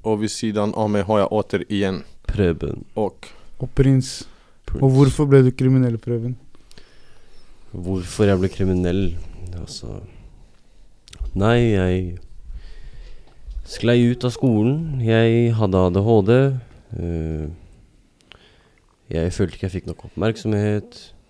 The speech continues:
Speaker 2: Jeg ble mobba når jeg hadde, da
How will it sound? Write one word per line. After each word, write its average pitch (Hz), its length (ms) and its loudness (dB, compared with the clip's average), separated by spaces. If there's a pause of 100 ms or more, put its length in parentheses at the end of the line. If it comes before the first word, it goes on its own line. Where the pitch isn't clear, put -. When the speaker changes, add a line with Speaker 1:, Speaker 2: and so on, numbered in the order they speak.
(760)
Speaker 2:
Jeg 82 160 -4
ble 85 160 0
mobba 104 480 4
når 95 160 0
jeg 92 80 0
hadde, 90 240 -2
da 87 180 0